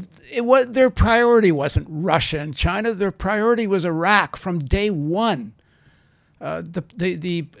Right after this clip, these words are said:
you know, within days of the attack of nine eleven, Bush is telling, uh, both the C I A and the Pentagon,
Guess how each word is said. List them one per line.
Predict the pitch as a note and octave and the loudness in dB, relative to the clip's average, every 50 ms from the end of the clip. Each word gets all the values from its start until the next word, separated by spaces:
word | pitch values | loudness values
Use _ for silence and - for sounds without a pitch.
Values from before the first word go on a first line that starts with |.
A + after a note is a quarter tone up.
| - B3 | -20 -20
you | B3 A#3 G3+ | -16 -12 -10
know, | F3 E3+ | -8 -6
within | E3+ F3 F#3 D#3+ G#3 G#3 D#3 E3+ D3 A#2+ | -6 -4 0 0 0 0 0 -2 -2 2
days | G#2 F3 F3 A3 C4 D4+ E4 A3 F#3+ | 4 6 8 8 10 8 8 6 4
of | E3+ | 2
the | C3+ E3+ E3+ E3 | 2 2 2 2
attack | D#3+ D#3+ - - F#3 F#3+ G3 G3 G#3+ | 2 2 4 4 6 4 4 2 0
of | F3+ C#3+ | -2 0
nine | D#3 F3+ F3+ F#3+ F#3 | 0 0 0 0 0
eleven, | F3+ F#3 F#3+ G#3+ B3 C4+ A3+ A3+ F3 B2+ - - _ _ _ _ _ _ _ _ _ _ _ _ _ _ - | 0 2 6 8 8 8 8 6 2 -2 -4 -14 _ _ _ _ _ _ _ _ _ _ _ _ _ _ -8
Bush | C3 B2+ G3+ C4+ C4 - - | -2 2 4 4 4 4 2
is | A#3 E3+ - | 2 0 2
telling, | - - F#3 G3+ G#3+ G#3+ G3 F#3 E3 C#3+ - - - _ | 6 6 6 6 6 2 2 0 -2 -4 -8 -12 -18 _
uh, | - - E3+ E3 D#3 D#3 D#3 D#3 - D2 - - - - - - | -12 -8 -8 -6 -6 -6 -8 -8 -10 -10 -10 -12 -12 -14 -16 -16
both | - F3 D#3 - F3 F#3+ G#3+ F#3+ - | -16 -16 -6 -2 0 0 0 0 0
the | - - | -2 -2
C | - - - G#3+ G#3 | 0 0 0 4 4
I | G3 F#3+ F#3+ | 6 6 6
A | F#3 F3+ F#3 F#3 F#3 F#3 F#3 - | 6 4 4 4 4 4 2 0
and | - F3 G3+ A#3 A#3+ A#3 | 2 2 2 2 2 2
the | A3 G3 | 0 0
Pentagon, | - E3+ E3+ D3 C#3 C#3 A#2+ C3+ B2+ B2+ B2 C3 | 0 0 -2 -2 -2 -4 -6 -6 -6 -8 -8 -10